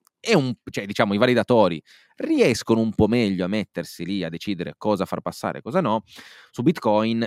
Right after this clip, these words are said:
la non censura, l'incensurabilità è sempre stata una colonna portante, e quindi si è scatenato un po' il problema quando è venuto fuori che, ok, ragazzi, ma se adesso iniziano a metterci delle immagini veramente vietate, tipo cose pedopornografiche,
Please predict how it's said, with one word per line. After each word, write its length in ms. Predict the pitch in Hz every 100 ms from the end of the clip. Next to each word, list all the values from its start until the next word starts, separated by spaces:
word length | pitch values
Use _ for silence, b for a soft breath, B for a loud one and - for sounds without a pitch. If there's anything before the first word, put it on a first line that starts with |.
| -
la 300 | 131 131 98 -
non 480 | 110 127 180 214
censura, 520 | 147 - 135 - 107 117
l'incensurabilità 640 | 113 120 113 113 110 120
è 60 | 101
sempre 440 | - 160 147 107
stata 240 | 101 127 107
una 100 | 98
colonna 360 | 117 147 104
portante, 800 | 156 175 - 95 90 90 131 127 _ b b b
e 20 | 302
quindi 160 | 262
si 100 | 160
è 20 |
scatenato 840 | 196 - 147 170 135 113 110 104 98
un 140 | 135
po' 160 | - 185
il 80 | 107
problema 500 | - 139 117 123 135 - _
quando 240 | 156 123
è 40 | 113
venuto 200 | 127 180
fuori 300 | 113 113 104
che, 180 | 104 -
ok, 260 | 117 95
ragazzi, 440 | 78 98 - - -
ma 140 | - 98
se 100 | 113
adesso 300 | 120 131 135
iniziano 320 | 127 - 123
a 20 |
metterci 420 | 127 123 123 -
delle 220 | 117 120 120
immagini 640 | 117 120 123 113 120 123 113 _ _ _
veramente 500 | 107 98 143 123 101
vietate, 640 | 87 95 104 98 - 92 _ _ _
tipo 400 | 110 101 - 101
cose 320 | 92 98 95
pedopornografiche, 1000 | 98 87 85 80 71 123 - 120 135